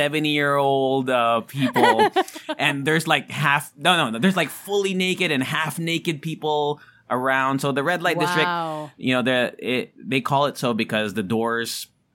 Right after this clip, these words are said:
Speaker 1: they, there are women and, like, not, not just women. There's, like, there's also, like, I think there's some men there too, but mostly it's
Speaker 2: Yeah.
Speaker 1: women. And they have, uh, their doors there, and their, the, the, the lights are red,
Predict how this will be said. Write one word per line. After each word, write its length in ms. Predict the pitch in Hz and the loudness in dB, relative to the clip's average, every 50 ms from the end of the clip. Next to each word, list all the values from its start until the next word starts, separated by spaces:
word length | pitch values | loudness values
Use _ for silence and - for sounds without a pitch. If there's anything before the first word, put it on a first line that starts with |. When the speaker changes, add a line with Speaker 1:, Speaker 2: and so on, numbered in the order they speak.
| _ _ _ - | _ _ _ -6
Speaker 1:
they, 260 | 120 123 123 123 - | -2 -2 0 0 -2
there 220 | - 120 127 127 123 | -2 0 0 0 0
are 60 | 120 | 0
women 760 | 113 110 131 143 160 165 170 170 170 175 175 175 180 170 180 - _ _ _ _ _ - | 0 0 0 -2 -2 -2 -4 -6 -6 -8 -10 -12 -12 -14 -16 -20 _ _ _ _ _ -4
and, 300 | 117 113 113 113 110 107 | -2 -2 0 0 -2 -2
like, 240 | 107 101 101 - - - | -2 -2 -4 -4 -8 -10
not, 180 | - - 165 170 | -6 -4 -2 0
not 200 | 185 220 247 240 | 0 0 0 0
just 120 | 240 120 | -2 -2
women. 180 | 131 175 214 190 | 0 0 0 2
There's, 160 | 147 143 143 | 0 0 -2
like, 140 | 143 135 123 | -2 -4 -2
there's 160 | 123 127 123 | -2 -2 -2
also, 220 | 143 135 - - 127 | -2 -4 -4 -2 -4
like, 160 | 113 101 - - | -4 -4 -6 -10
I 60 | 110 | -10
think 140 | - 208 240 | -6 -4 -4
there's 140 | 185 151 - | -2 -2 0
some 160 | 123 101 90 | 0 0 0
men 220 | 87 101 127 135 | 0 0 0 0
there 160 | 120 113 104 95 | 0 0 -2 -2
too, 240 | - - 120 110 | -2 -2 -2 -2
but 220 | 92 90 104 87 - | 0 -2 -4 -4 -2
mostly 300 | 123 175 - 202 214 185 | 0 0 0 0 0 -2
it's 120 | 151 - - | -2 -2 -2
Speaker 2:
Yeah. 60 | 110 | -2
Speaker 1:
women. 400 | 113 113 113 113 110 110 110 110 - - - - - - - - - | 0 0 0 0 0 -2 -2 -4 -8 -14 -20 -20 -20 -20 -20 -10 -4
And 280 | 101 113 117 110 107 | -2 0 0 2 2
they 100 | 117 117 110 | 2 0 0
have, 400 | 110 120 120 131 131 123 113 113 | 0 0 2 2 0 0 -2 0
uh, 360 | 120 113 107 104 104 104 101 95 | 0 2 2 2 2 0 0 0
their 180 | 95 110 107 101 | -2 -2 -2 -2
doors 400 | 95 120 113 113 117 117 113 - | 0 -2 -2 0 0 -2 -4 -4
there, 160 | 110 98 95 | -2 -2 0
and 140 | 98 104 101 | 0 0 0
their, 160 | 110 104 104 | 0 -2 -2
the, 140 | 101 101 107 104 | -2 -4 -4 -4
the, 320 | - 95 104 104 104 98 | -4 -6 -4 -4 -4 -4
the 160 | 90 98 107 | -6 -6 -4
lights 320 | 104 104 107 110 110 - - | -2 -2 -2 -2 -2 -2 -2
are 160 | 107 98 95 | -2 -2 -2
red, 460 | 92 101 95 90 82 80 82 87 - | -2 -2 -2 -2 -4 -6 -10 -12 -16